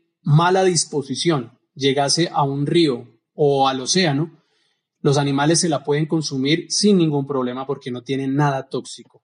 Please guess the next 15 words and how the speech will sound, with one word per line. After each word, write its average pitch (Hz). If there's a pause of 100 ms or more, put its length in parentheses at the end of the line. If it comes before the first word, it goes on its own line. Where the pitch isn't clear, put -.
(140)
¿sí? 202 (360)
Y 156
por 160
otra 208
parte, 208
si 147
no 165
hubiese 208
animales 170
que 151
se 139
la 127
consumieran, 143
la 143
sola 165